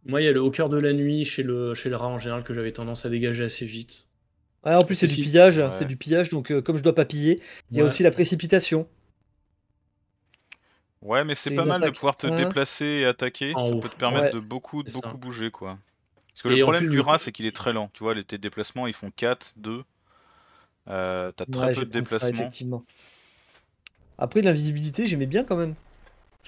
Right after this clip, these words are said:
Speaker 1: Bah, ça, c'est pratique, mais là, normalement, si tu te mets un peu derrière moi, y a pas de raison que tu te fasses inquiéter, quoi. Alors maintenant, on va tomber sur des démons.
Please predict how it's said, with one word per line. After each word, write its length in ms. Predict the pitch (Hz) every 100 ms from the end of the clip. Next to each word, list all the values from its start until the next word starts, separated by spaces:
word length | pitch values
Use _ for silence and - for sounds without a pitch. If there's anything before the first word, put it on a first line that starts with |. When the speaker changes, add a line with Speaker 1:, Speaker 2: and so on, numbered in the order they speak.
| - - -
Speaker 1:
Bah, 60 | 123
ça, 100 | 196
c'est 140 | 185 143
pratique, 420 | 143 139 165 -
mais 220 | 123 123
là, 140 | 135
normalement, 280 | 156 139 147
si 140 | 151 135
tu 140 | 120
te 80 | 127
mets 60 |
un 60 | 120
peu 120 | 127
derrière 320 | 127 123 123
moi, 140 | 123 139
y 40 |
a 60 | 117
pas 100 | 117
de 60 |
raison 240 | 117 117 123
que 60 | -
tu 80 |
te 40 | -
fasses 220 | 120 -
inquiéter, 360 | 117 117 - 117
quoi. 180 | 117 - _ _ -
Alors 100 | 131
maintenant, 200 | 151 208
on 40 |
va 100 | 190
tomber 160 | 165 175
sur 160 | - 156
des 100 | 151
démons. 380 | 190 190 190